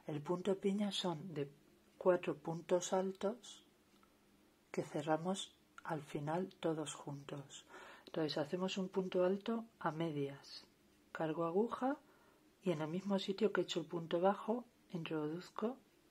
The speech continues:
la aguja, saco y este punto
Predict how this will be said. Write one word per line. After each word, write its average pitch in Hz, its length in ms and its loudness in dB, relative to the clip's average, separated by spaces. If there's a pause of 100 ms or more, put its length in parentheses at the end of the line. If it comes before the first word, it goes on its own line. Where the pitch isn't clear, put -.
(600)
la 175 100 0
aguja, 214 540 0
saco 196 640 -2 (120)
y 175 180 0
este 196 280 -2
punto 214 540 0